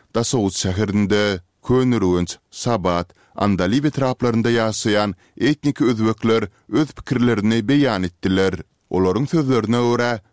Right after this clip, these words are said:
türkmen resmi delegasiýasynyň B M G-niň ýygnygyndaky çykyşynda dilden bolsa-da,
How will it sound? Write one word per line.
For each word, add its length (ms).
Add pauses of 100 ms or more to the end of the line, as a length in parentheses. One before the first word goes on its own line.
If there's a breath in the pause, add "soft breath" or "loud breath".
(100)
türkmen 400
resmi 280
delegasiýasynyň 920
B 100
M 120
G-niň 360
ýygnygyndaky 680
çykyşynda 640
dilden 400
bolsa-da, 680